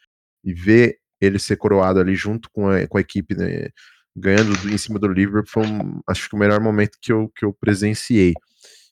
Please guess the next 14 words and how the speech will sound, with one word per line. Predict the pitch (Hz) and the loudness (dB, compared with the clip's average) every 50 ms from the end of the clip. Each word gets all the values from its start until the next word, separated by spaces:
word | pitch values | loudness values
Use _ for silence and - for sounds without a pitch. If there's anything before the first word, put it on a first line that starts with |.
| _ _ - | _ _ -8
E | - - 143 | 0 2 2
o | 185 | 2
pior | - - 285 294 104 98 107 131 160 | 2 4 4 6 6 6 6 4 4
foi | - - - 190 175 175 | 0 -4 -4 -2 -2 -2
dois | 160 147 113 110 110 131 147 151 - | -4 -4 0 4 4 4 4 4 2
anos | 151 156 185 196 147 120 | 0 2 2 0 2 2
antes, | 110 110 117 117 - - - 95 | 4 4 4 2 0 -8 -6 -2
né? | 92 92 117 120 107 - - | 0 0 0 -2 -6 -10 -12
Em | 92 92 | -8 -4
dois | 95 95 92 90 | -2 -2 -2 -2
mil | 98 98 104 | -2 -2 -2
e | 104 | -4
cinco, | - - - - 98 104 110 - - 113 _ | -4 -6 -8 -6 -6 -6 -6 -8 -12 -14 _
quando, | - 120 117 120 120 120 127 123 107 92 80 | -2 -2 -2 0 0 0 2 2 2 0 0